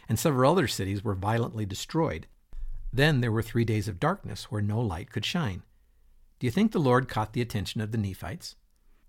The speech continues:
We like to separate the still, small voice from the destruction that accompanies it in First Kings and Third Nephi. Obviously, those were both very special circumstances.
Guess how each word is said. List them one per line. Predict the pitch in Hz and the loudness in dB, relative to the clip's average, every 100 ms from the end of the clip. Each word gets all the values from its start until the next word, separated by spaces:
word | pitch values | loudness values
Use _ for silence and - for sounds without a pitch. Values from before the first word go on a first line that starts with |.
| - - - | -20 -12 0
We | 135 | 4
like | 202 - | 4 2
to | |
separate | - 135 - 92 85 | -2 -2 0 -4 -4
the | 104 | -8
still, | - 117 113 120 | -4 -2 0 0
small | 156 - 113 123 | -4 0 2 2
voice | 101 - 92 - - - - _ | 0 -6 -10 -14 -18 -20 -20 _
from | - 123 | -2 0
the | 117 | 2
destruction | 110 - 196 - - | 0 0 -2 0 0
that | 104 98 | 0 0
accompanies | - 190 180 107 82 | -2 -2 0 -2 -6
it | 90 - - - - - | -8 -12 -16 -20 -20 -4
in | 117 | -2
First | - 135 156 | 2 2 0
Kings | - 92 120 107 | -4 -4 -4 -4
and | 104 104 | -4 -2
Third | 110 107 | -2 0
Nephi. | 139 135 - - _ _ _ - - - _ _ | 0 -2 -8 -12 _ _ _ -20 -20 -20 _ _
Obviously, | - 127 139 165 170 190 - | -2 0 0 0 0 0 -2
those | 107 | -2
were | 107 95 | -2 -2
both | 98 117 | -2 -4
very | - 104 120 | -2 -2 -2
special | - 98 90 95 | -4 -8 -6 -6
circumstances. | - 151 - 101 - 78 - - | -2 -2 -2 -6 -8 -12 -14 -16